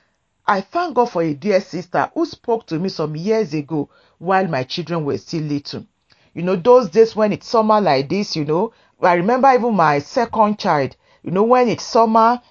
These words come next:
I just wear just the, is it bodysuit you call it now? Just ordinary bodysuit, and so that the child can get fresh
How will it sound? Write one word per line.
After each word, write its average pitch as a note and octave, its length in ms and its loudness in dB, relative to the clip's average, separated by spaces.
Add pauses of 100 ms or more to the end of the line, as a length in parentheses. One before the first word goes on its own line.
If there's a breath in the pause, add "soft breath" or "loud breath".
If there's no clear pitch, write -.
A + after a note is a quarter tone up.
I G3+ 160 4
just D#4+ 280 -2
wear G#3+ 160 2
just G3+ 260 2
the, D3 280 -2 (180)
is D3+ 120 -10
it G3 140 0
bodysuit G3 560 0
you D3 100 -4
call F3+ 260 2
it E3 220 -6
now? D3+ 220 -4 (200 soft breath)
Just D4+ 200 -2
ordinary A3+ 400 2
bodysuit, G3 760 -4 (280 soft breath)
and D3 180 0
so A3+ 80 0
that D3+ 140 2
the D3 100 0
child G3 280 0
can C#3+ 200 -4
get F3+ 180 -2
fresh F#3 380 -2